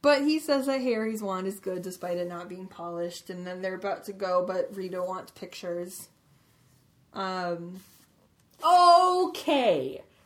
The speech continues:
Speaker 2: This was something I wanted to talk about.
Speaker 1: Okay.
Speaker 2: This grown adult man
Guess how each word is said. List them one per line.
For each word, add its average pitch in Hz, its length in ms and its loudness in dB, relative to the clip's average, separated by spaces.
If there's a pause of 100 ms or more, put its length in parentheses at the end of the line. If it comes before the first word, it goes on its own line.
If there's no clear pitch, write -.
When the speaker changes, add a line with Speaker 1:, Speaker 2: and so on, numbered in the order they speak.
Speaker 2:
This 277 320 0
was 349 160 -2
something 277 480 -2
I 185 240 -2
wanted 175 440 -6
to - 140 -18
talk 392 360 2
about. - 480 -10 (280)
Speaker 1:
Okay. - 140 -14
Speaker 2:
This 285 240 0
grown 190 420 0
adult 190 540 -2
man 165 640 -4